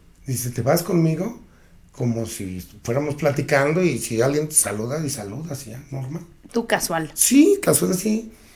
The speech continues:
Speaker 1: Pues mira, se abrieron las puertas. Y eso que estaba custodiado por los federales, por el gobierno, ¿sí? Realmente los que movían ahí era, eran los federales. Y este, y se me abrieron las puertas, llegué hasta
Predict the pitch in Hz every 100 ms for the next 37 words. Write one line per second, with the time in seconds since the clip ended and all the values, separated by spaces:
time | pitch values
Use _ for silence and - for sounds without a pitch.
0 | - _ - 160 160 196 202 190 175 190
1 | 196 185 - 190 185 - 175 - - 151
2 | 151 160 220 214 - 170 180 165 - 143
3 | 143 147 170 170 151 127 113 117 107 107
4 | 131 180 127 - - - - _ - 107
5 | 110 107 113 139 160 147 - - - -
6 | - - - 135 165 143 135 143 156 135
7 | - 123 107 98 98 98 107 110 123 127
8 | 120 123 120 120 113 104 101 98 92 117
9 | 107 113 165 160 - - - - - -
10 | - - 127 117 - - 123 120 135 -
11 | 147 156 156 208 226 208 - 202 190 170
12 | 185 180 190 170 143